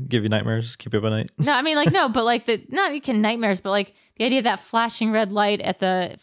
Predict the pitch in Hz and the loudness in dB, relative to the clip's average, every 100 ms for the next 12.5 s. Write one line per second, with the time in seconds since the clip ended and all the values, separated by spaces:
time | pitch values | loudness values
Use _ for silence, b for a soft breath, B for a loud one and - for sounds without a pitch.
0 | - 190 214 - 214 202 - 170 185 180 | -8 -6 -6 -2 0 0 -2 -4 -2 -2
1 | 196 202 190 - 196 185 - 190 190 175 | -2 -2 -2 -2 -2 -2 -2 -2 -2 -6
2 | 180 - 190 180 160 190 185 185 185 180 | -8 -6 -6 -4 -4 -4 -2 -2 -2 -4
3 | 165 170 202 185 170 _ 185 175 196 202 | -6 -8 -4 -6 -6 _ -6 -2 0 0
4 | 175 175 170 165 147 - 196 185 202 180 | -2 -2 -4 -6 -10 -6 -6 -4 -4 -6
5 | - 175 170 170 175 175 170 _ _ - | -8 -8 -6 -8 -8 -10 -10 _ _ -10
6 | 185 180 180 - _ - _ - 180 170 | -4 0 -2 -4 _ -20 _ -6 -2 -2
7 | 175 170 165 - _ - - _ _ _ | -2 -4 -8 -16 _ -20 -20 _ _ _
8 | - _ - 180 175 170 - _ - 170 | -20 _ -8 -4 -4 -6 -10 _ -14 -14
9 | 170 165 160 165 160 B B B B _ | -12 -14 -10 -12 -12 B B B B _
10 | - 202 - _ _ _ _ _ _ _ | -2 -2 -4 _ _ _ _ _ _ _
11 | _ _ 262 247 226 180 170 - - 185 | _ _ 0 2 0 -2 -6 -6 -4 -6
12 | - 165 180 190 190 | -4 -6 -4 -4 -4